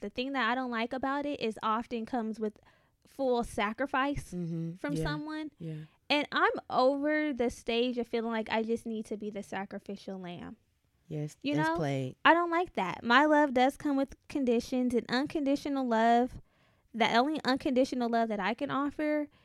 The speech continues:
Speaker 1: is like what you mentioned, um, a little bit ago, is in the moment.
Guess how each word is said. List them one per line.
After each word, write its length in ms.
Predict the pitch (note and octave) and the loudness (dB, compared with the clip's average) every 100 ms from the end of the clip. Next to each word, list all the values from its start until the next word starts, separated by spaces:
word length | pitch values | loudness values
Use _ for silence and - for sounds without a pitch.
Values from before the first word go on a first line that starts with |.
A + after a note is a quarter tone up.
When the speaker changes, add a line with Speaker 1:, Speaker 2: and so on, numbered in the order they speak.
| _ _ | _ _
Speaker 1:
is 180 | A#3 A#3 | 0 2
like 220 | A3+ A3 | 0 0
what 180 | A3+ - | -6 -6
you 120 | A3+ | -6
mentioned, 720 | A3 G#3+ - A3+ G#3+ G#3+ G#3 - | -4 -6 -6 -6 -4 -6 -8 -10
um, 320 | G#3+ G#3 A3 | -8 -8 -8
a 80 | A3 | -4
little 220 | A3 G#3+ | -2 -2
bit 160 | G#3 G#3 | -2 -2
ago, 320 | B3 C4+ C#4+ - - _ _ _ _ E4+ | 0 2 0 -4 -18 _ _ _ _ 2
is 140 | F4 | 4
in 180 | - F4 | 4 2
the 80 | F4 | 4
moment. 500 | E4+ E4+ D4 G3+ | 2 2 0 -2